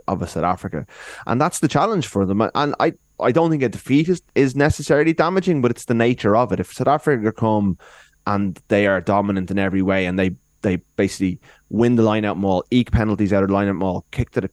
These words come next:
or sorry, eke, eke penalties out of the scrum, kick to the corner, maul over,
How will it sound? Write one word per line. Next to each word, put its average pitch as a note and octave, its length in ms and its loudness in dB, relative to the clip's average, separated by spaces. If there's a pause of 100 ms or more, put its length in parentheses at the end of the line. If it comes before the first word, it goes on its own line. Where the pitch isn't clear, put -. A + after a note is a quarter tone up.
or G#2+ 140 2
sorry, G#2 240 0
eke, - 200 -4
eke B2+ 180 2
penalties C3 280 2
out A2 80 4
of G#2 60 2
the G2 60 0
scrum, G2 320 -4
kick B2 200 -4
to G#2 80 -2
the F#2 60 -6
corner, G2 340 -2
maul G2+ 340 2
over, F#2+ 380 -2